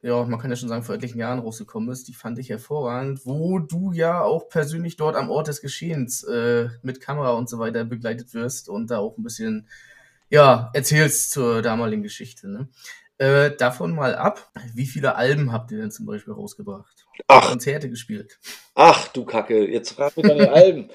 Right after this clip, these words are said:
Speaker 2: Da muss man einfach mal bei Discogs nachgucken. Das kann ich dir jetzt auch
Speaker 1: <laughs>
Speaker 2: Sind, sind es fünf Alben? Sind es sechs Alben? Ich weiß das gar nicht. Ähm, weil, äh, ich, man hört ja seine eigene Musik eigentlich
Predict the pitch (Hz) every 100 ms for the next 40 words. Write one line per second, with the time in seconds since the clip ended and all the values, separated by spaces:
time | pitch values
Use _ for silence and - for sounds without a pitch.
0 | - _ - 123 151 156 151 147 147 143
1 | 139 139 156 - 147 - 117 123 117 -
2 | 156 147 131 131 - 196 - 214 180 185
3 | 156 143 143 131 - 196 208 185 208 196
4 | 156 131 151 - - 190 180 123 147 175
5 | 320 104 98 98 _ _ _ _ _ -
6 | 110 107 107 113 117 110 107 117 90 104
7 | 123 135 131 147 160 131 131 113 127 131
8 | 123 113 - 127 127 127 123 -